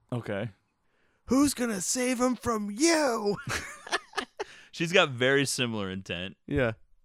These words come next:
Speaker 1: With Wesley's warning still ringing in her ears, she attempts to persuade Dalton to leave.
Speaker 2: See, Wade should have used this moment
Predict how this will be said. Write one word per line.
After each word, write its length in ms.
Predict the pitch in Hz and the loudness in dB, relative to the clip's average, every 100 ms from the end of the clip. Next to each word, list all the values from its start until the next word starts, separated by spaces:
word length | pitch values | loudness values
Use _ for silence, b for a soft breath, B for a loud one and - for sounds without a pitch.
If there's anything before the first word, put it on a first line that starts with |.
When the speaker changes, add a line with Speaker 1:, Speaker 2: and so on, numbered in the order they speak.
| _ _ | _ _
Speaker 1:
With 220 | 110 110 | -10 -8
Wesley's 500 | 120 120 117 120 110 | -4 -2 -2 -6 -6
warning 320 | 110 110 107 101 | -4 -4 -4 -6
still 220 | - 101 | -6 -6
ringing 300 | 98 95 92 | -6 -6 -6
in 60 | 92 | -8
her 120 | 87 | -10
ears, 320 | 95 98 98 | -8 -6 -8
she 160 | - 92 | -8 -10
attempts 300 | 98 92 - | -10 -12 -12
to 80 | |
persuade 440 | 90 92 - 90 87 | -14 -14 -10 -10 -10
Dalton 280 | 85 76 69 | -12 -12 -16
to 80 | |
leave. 360 | 80 92 92 92 | -14 -12 -10 -10
Speaker 2:
See, 340 | 90 143 123 - - | -2 0 -2 -4 -10
Wade 480 | 110 135 160 156 120 | 2 4 6 4 2
should 180 | - 120 | -2 -2
have 140 | 104 | -2
used 340 | 117 110 - | -2 -4 -4
this 320 | 107 113 - 110 | 0 2 0 -2
moment 520 | 104 101 95 92 | 0 0 -2 -4